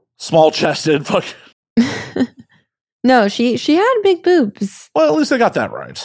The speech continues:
Speaker 2: She was, she was hot. She was slim thick.
Speaker 1: If it was a real site, like, ad-, actually endorsed by you, would you pick yourself up to, like,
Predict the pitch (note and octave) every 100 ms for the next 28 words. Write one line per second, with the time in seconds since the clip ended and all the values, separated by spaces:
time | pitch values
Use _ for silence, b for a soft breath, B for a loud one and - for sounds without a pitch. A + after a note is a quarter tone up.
0 | - D#4+ G4+ D#4+ F#4 F#4+ - A4+ G4+ -
1 | - _ _ _ _ - C4+ C4+ - D4
2 | D#4 - G#3 - - - _ _ _ _
3 | _ - E3+ E3+ F3 E3 D#3+ D#3+ E3+ D#3
4 | C#3+ C#3 C#3 C3 - C3 C3 D3+ C3 A#2+
5 | A#2+ D3 C#3 C#3+ B2+ A2 A#2+ C3+ A2 A#2+
6 | B2+ A#2 A#2 - A#2